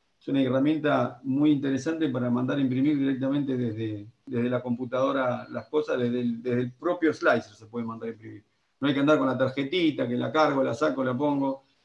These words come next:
me quedó mal, vuelvo otra vez. Bueno, todo se maneja así. Para este tipo de impresoras que obviamente no, no traen todo ese, ese servicio remoto como traen las, las de, las de otro costo, ¿no? Mayor.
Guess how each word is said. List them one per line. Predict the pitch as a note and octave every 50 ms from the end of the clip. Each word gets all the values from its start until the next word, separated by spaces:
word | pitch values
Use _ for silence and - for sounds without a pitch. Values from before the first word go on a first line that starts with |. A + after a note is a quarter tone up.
| _ -
me | C3 C3
quedó | C3 C#3+ D3 D3+ D3+
mal, | D#3 E3 D#3+ D#3+ D#3 D#3 D3+
vuelvo | C#3+ D3+ D#3+ D#3+ D#3 D3+ C#3+ C#3+ C#3+ C#3
otra | C#3 C3+ C3+ C3 C3+
vez. | C3+ D3+ D#3 E3 E3+ -
Bueno, | C3 B2 G#2+ - _ _ _ _ _ _
todo | - D#3 E3 D#3+
se | D3+ - D3
maneja | C#3+ C#3 D3+ D3+ D3+ D3
así. | C3+ - C#3 B2+ A#2 - _ _ _ _ _ _ _ _ _ _ _ _ _ _ _ _ _ - - - -
Para | C#3 C3 C3+
este | C3+ C#3+ D3+ D3 C#3+ C#3
tipo | C#3+ D3+ C#3+ C#3 D3+
de | D3+
impresoras | D3 D3 D3+ C3+ C3 D3+ D#3 E3 D#3 D#3
que | - B2+
obviamente | B2 B2+ B2+ B2+ C3+ C3+ C#3 C#3 C3+
no, | B2 A#2+ A#2 A2+
no | A#2 B2 B2+ A#2+
traen | B2+ C3+ C#3 C#3 C3+ B2+ A#2+ A2+
todo | C3 C3 C3
ese, | B2 G#2+ - A#2 A2+ G#2+ G#2 G2+ G2 F#2 _ _ _ _ _ _ _ _
ese | - C3 B2 - C#3 B2
servicio | - - B2+ A#2+ C3 C3+ C3 - - B2+
remoto | A2+ A#2+ B2 B2 C3 C3+ - C#3+ C#3
como | A#2+ A#2 A2 A2 G#2+
traen | A#2 A#2+ A#2+ A#2 G#2+
las, | G2+ G2+ F#2+ - _ -
las | G#2+ G2+ F#2
de, | G2 G2+ G2 F#2 F#2+ - - _ -
las | - G2+ G2+
de | G#2+ A2+
otro | A#2 A#2 A#2 -
costo, | C3 - - - G#2+
¿no? | A2 A#2
Mayor. | A2+ G#2 - C#3 B2+ -